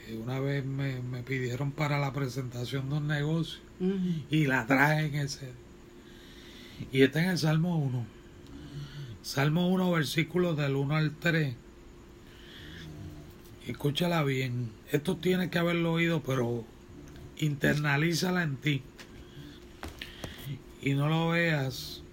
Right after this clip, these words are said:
Speaker 1: como que es un leer el papa como el papagayo. Dice, "Bienaventurado el varón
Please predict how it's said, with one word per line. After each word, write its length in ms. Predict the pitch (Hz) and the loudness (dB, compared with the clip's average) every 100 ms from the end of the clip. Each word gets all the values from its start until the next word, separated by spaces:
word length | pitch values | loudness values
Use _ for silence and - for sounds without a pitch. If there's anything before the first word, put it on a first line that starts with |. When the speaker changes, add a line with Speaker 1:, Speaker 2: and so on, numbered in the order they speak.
| - | -10
Speaker 1:
como 240 | - 135 135 | -2 0 2
que 220 | 135 143 | 2 2
es 40 | |
un 420 | 143 156 151 139 123 117 120 | 2 2 2 0 -4 -8 -6
leer 320 | 139 147 147 | 0 2 2
el 140 | 151 143 | 2 0
papa 340 | - 135 131 | -2 -6 -4
como 240 | 123 139 131 | -4 -4 -2
el 60 | |
papagayo. 680 | 127 131 - 131 135 139 113 - - 135 - - - - - - - 160 - - | -2 -4 -4 0 2 2 -2 -10 -8 -8 -8 -14 -16 -16 -18 -16 -12 -12 -8 -2
Dice, 320 | 170 135 170 | 0 4 4
"Bienaventurado 1040 | 156 156 156 156 156 139 - 151 156 180 | 4 4 4 2 0 -2 0 2 2 2
el 120 | 190 180 | 2 0
varón 680 | 175 160 170 170 139 131 | 2 2 2 2 0 -2